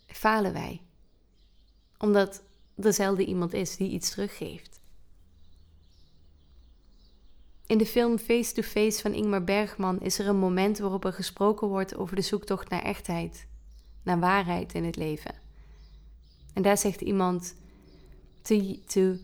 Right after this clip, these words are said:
hear a human voice and trust that it comes from a human who is made like me. To touch a pair of lips and at the same time know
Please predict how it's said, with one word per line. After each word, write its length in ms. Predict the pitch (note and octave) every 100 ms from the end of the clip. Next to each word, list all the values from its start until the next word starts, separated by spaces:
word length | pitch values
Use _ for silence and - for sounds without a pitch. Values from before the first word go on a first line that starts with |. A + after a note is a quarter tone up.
| - - -
hear 440 | G3 A#3 B3 A#3+
a 80 | G#3
human 460 | F3 G#3 G#3 A3 G#3+
voice 640 | - F3+ E3+ D3+ - - - - - -
and 180 | G3 F#3+
trust 420 | A3 G#3 G3+ -
that 140 | F3+
it 100 | F3
comes 360 | - G#3 G3+ -
from 260 | F#3+ F3+
a 40 | F3
human 580 | E3 G3 G3+ F3 E3 - - -
who 120 | G#3+ G3
is 160 | F#3+
made 300 | F3+ F#3 G3+
like 360 | G3 F3+ F3+ -
me. 340 | F3+ F3+ F3 - - - - - - - - - - - -
To 80 | F#3
touch 420 | - G3+ G3+ -
a 60 | F#3+
pair 260 | F#3 F3
of 160 | F3 F3
lips 540 | F#3+ F3+ - - - - - - - -
and 120 | F#3+
at 140 | F#3+
the 60 | F#3+
same 400 | - A3+ B3 B3
time 480 | - F#3 F3 D#3 E3 - - _ -
know 480 | F#3 G3 F3 E3+